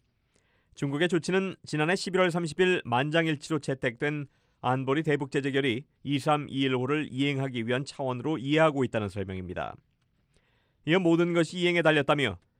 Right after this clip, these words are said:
미국은 다른 나라가 안보리 결의를 이행하는 것을 매우 면밀히 주시할 것이라고 거듭 강조했습니다.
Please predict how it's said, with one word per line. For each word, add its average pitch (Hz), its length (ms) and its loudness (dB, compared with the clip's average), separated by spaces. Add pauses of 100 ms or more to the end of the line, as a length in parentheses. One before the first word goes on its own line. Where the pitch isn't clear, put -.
(140)
미국은 147 520 0 (200)
다른 151 280 -2
나라가 156 340 4 (220)
안보리 143 380 0
결의를 165 320 2
이행하는 143 460 0
것을 143 440 -4
매우 127 320 0
면밀히 151 520 0
주시할 135 420 -2
것이라고 110 720 -4
거듭 110 260 -6
강조했습니다. 101 760 -6